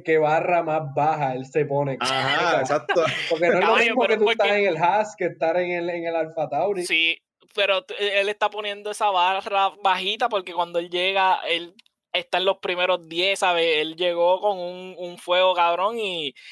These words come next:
Speaker 3: y de momento, pues, obviamente el rookie, ¿sabe? No puede, no puede, le pusieron unas expectativas súper altas y ahora está teniendo un montón de problemas en meet
Speaker 1: Ujú.
Speaker 3: those expectations. So,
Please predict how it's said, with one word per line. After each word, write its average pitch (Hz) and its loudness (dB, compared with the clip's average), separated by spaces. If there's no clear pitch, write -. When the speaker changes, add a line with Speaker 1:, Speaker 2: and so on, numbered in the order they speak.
Speaker 3:
y 151 -2
de 156 2
momento, 151 -2
pues, 160 2
obviamente 170 0
el 180 -4
rookie, 160 -4
¿sabe? 139 2
No 139 -2
puede, 156 4
no 147 -4
puede, 156 2
le 165 0
pusieron 151 -2
unas 175 2
expectativas 180 -2
súper 170 0
altas 190 0
y - 2
ahora 147 2
está 156 -2
teniendo 156 -6
un 175 -10
montón 170 -4
de 160 0
problemas 151 0
en 147 -6
meet 143 -4
Speaker 1:
Ujú. 147 -10
Speaker 3:
those 147 0
expectations. 160 -4
So, 123 0